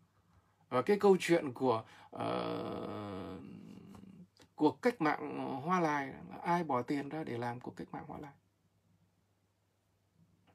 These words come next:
Sắp tới đây nó sẽ xì ra cái câu chuyện chín một một. Ai làm ra, ai dựng lên câu chuyện chín một một? Nó đồng là một tác giả với nhau cả.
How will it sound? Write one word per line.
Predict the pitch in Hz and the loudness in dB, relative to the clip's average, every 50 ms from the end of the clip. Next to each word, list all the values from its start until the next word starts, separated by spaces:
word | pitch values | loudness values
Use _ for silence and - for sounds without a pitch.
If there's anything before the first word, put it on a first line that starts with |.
| _ _ _ _ _ _ _ _ _ | _ _ _ _ _ _ _ _ _
Sắp | - - 180 180 - | -2 -2 -2 2 4
tới | 180 180 202 | 6 6 6
đây | 196 180 165 | 6 4 2
nó | 165 175 | 0 -2
sẽ | 175 - 165 156 170 180 - - - - - - - | 0 0 0 0 0 -2 -4 -8 -12 -14 -14 -12 -12
xì | 135 - - 139 131 127 | -10 0 2 4 4 4
ra | 131 151 147 | 4 2 -2
cái | - 180 180 | -2 -4 -2
câu | - 165 151 | 0 0 0
chuyện | - 147 - 143 | 0 -2 -4 -2
chín | - - 160 196 | 2 2 2 2
một | 196 147 - | 2 -2 -4
một. | 120 110 113 - - - _ _ | -4 -6 -6 -6 -10 -16 _ _
Ai | _ 190 190 190 190 185 175 160 - - _ _ _ _ | _ 4 4 4 4 4 2 -2 -4 -10 _ _ _ _
làm | - 151 127 127 120 117 120 127 | -8 -4 -2 0 0 0 -2 -4
ra, | - 143 139 - | -4 -6 -6 -4
ai | - 165 151 151 | -4 -2 -2 0
dựng | 139 135 139 - - | 0 0 -2 -2 -2
lên | 131 139 123 | -6 -6 -6
câu | - - 143 131 | -6 -8 -8 -8
chuyện | - - - - | -8 -12 -14 -12
chín | - 135 143 160 | -10 -10 -10 -10
một | 151 - - | -10 -12 -14
một? | 131 127 123 - _ _ _ _ _ _ _ _ _ _ _ _ _ _ _ _ _ _ _ _ _ _ _ _ _ _ _ _ _ _ _ _ _ _ _ _ _ | -14 -16 -16 -18 _ _ _ _ _ _ _ _ _ _ _ _ _ _ _ _ _ _ _ _ _ _ _ _ _ _ _ _ _ _ _ _ _ _ _ _ _
Nó | - 143 151 165 190 208 | -10 -6 -2 0 0 2
đồng | 196 160 151 139 143 139 | 4 4 6 6 6 2
là | 135 135 | 0 0
một | 131 131 - - | -2 -2 -4 -4
tác | - 190 - - | -4 -6 -2 -2
giả | 120 101 101 110 | -4 -4 -4 -8
với | 135 147 | -12 -12
nhau | 180 175 - - - | -14 -14 -14 -16 -20
cả. | - - | -20 -20